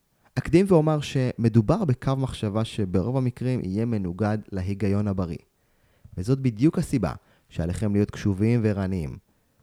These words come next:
אציג בפניכם כעת כיצד עובד המוח של אנשי האחד אחוז המצליחים בעולם,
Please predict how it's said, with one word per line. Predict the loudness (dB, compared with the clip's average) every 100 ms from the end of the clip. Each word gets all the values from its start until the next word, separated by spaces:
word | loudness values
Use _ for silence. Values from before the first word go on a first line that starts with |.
| _ -8
אציג | 2 4
בפניכם | 4 2 0 0 0
כעת | 0 0
כיצד | 0 0 0 2
עובד | 4 4 2
המוח | 2 2 0 -6
של | -2 0
אנשי | 0 0 -2
האחד | 0 0 -2
אחוז | 2 2
המצליחים | 4 -2 -4 -6 -4 0
בעולם, | 2 0 -2